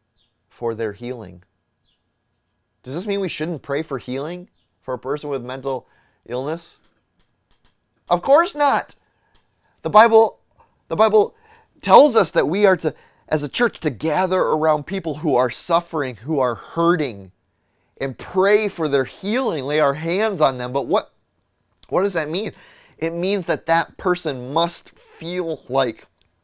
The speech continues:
those that they're going to be asking for prayer will provide a safe environment, a loving environment, a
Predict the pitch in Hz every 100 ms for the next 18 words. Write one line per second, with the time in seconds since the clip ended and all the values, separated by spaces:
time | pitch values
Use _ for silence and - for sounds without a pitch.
0 | _ _ _ _ 123 131 156 165 160 -
1 | - - - 139 156 156 151 139 - -
2 | 127 151 190 - - 160 143 - 139 127
3 | - 160 196 151 107 - - _ 151 -
4 | 165 131 143 175 170 143 120 113 - -
5 | 190 185 180 - - _ _ _ _ _
6 | _ _ - 147 139 123 156 185 175 131
7 | 107 - - - _ _ _ 147 143 123
8 | 131 143 175 175 160 143 101 135 120 127
9 | 156 180 143 113 - 123